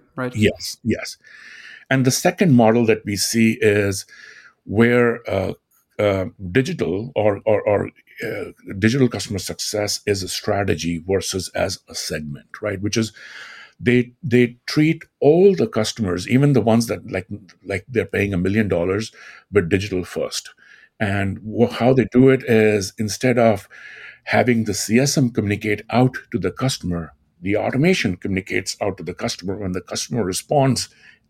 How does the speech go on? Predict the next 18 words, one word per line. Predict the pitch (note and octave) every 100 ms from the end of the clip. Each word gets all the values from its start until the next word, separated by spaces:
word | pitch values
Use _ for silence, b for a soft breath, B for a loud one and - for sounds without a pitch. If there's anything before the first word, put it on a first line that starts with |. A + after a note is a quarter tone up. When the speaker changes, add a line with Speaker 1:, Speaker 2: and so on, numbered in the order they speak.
| _ _
Speaker 2:
if | E3+ E3
the | - E3+
C | - D3+
S | D3 C#3+
M | A#2
is | G2
needed, | F#2+ G2+ G#2+ G#2+ _ -
they | G2
step | F#2+ - A2+ G#2
in. | G2+ F#2+ -
If | G#2
the | G#2+
automation | G2 F#2+ G2+ G2+ A2+
can | G2 F#2+
take | F#2+ -
care | F#2+ F#2
of | F2+ E2+
it, | E2+